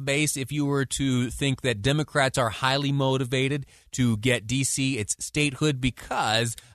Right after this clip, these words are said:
uh, you know, the, the voting inclinations, uh,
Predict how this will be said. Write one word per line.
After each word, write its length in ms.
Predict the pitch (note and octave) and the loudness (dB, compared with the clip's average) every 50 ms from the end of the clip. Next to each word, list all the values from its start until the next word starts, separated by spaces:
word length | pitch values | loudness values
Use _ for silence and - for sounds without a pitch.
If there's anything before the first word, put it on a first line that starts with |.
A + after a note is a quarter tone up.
| _ - | _ -2
uh, 220 | B2+ B2 A#2+ A#2+ | 2 2 2 2
you 80 | D#3+ D#3 | 2 0
know, 80 | C#3+ B2+ | -2 0
the, 360 | B2+ B2 A#2+ A#2+ A#2 A#2 A#2 C3+ | 0 2 2 4 4 2 0 0
the 160 | A#2+ A2+ A2 | 0 0 0
voting 420 | G#2+ C3 F#3+ G#3+ G#3 F3 D3+ D3 | 0 0 0 0 2 0 0 0
inclinations, 960 | - D#3+ C#3 - C3+ B2+ C3+ F#3 G#3+ G3+ E3 - - B2 A2 G#2+ G#2+ G#2+ - - _ _ _ _ _ | -2 -4 -4 -2 -2 -2 -2 0 0 0 0 0 0 0 0 0 0 0 -2 -8 _ _ _ _ _
uh, 240 | C3+ A#2+ A2+ A2+ A2+ | 0 2 2 2 2